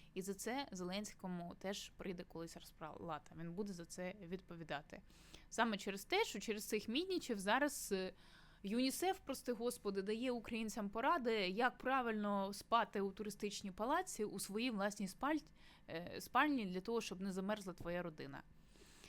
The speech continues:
Далі, ще один такий момент. От, е, не так давно була така публічна спроба відмазатись від оцих корупційних звинувачень, від оцих плівок, е,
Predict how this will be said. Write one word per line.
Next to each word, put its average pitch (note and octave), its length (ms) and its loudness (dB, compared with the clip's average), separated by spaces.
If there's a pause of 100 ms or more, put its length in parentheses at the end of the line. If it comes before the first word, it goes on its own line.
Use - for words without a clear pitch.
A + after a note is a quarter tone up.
(200)
Далі, F#3+ 320 8
ще B3+ 200 4
один F#3 220 4
такий - 220 -6
момент. - 400 -4
От, A3 200 0
е, B3+ 180 4
не B3 140 2
так D4 240 4
давно C4 300 4 (1500)
була G3+ 280 2
така B3 220 -4
публічна A3 520 -6
спроба D#4 520 0 (460)
відмазатись G#3+ 720 0
від F#3+ 120 -2
оцих F#3+ 360 -4
корупційних F#3+ 580 -4
звинувачень, G3 840 -2
від F#3+ 220 -4
оцих F3 380 -6
плівок, G3 420 -2
е, F#3 40 -6